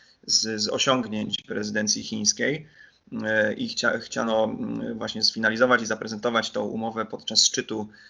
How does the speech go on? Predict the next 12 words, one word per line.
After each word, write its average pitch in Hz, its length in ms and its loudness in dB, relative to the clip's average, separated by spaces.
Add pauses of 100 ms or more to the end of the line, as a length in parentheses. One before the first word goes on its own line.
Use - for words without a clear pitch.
(160)
e, 110 80 -4
Unia 117 220 2
Europejska-Chiny 113 760 0
w 104 60 -4
Lipsku, 113 400 2
który 107 200 -8
był 107 140 -2
planowany 107 460 -2
na 104 240 2 (300)
czternastego 110 600 0
września. 104 420 0 (560)
E, 107 200 -2